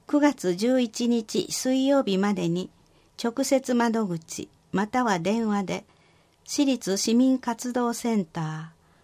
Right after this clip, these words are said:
ー、電話八一二の一一一六。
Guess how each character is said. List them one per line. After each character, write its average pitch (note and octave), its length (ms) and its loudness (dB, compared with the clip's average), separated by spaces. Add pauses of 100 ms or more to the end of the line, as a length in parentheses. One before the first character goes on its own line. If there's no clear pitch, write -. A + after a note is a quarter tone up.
(160)
ー、 - 40 -4
電 A3+ 280 2
話 G3+ 220 0 (240)
八 C4 460 -2
一 F#3 260 -2
二 G3 240 2
の E3+ 300 -4
一 C4 400 -2
一 E3+ 320 -4
一 G#3 340 -6
六。 - 380 -10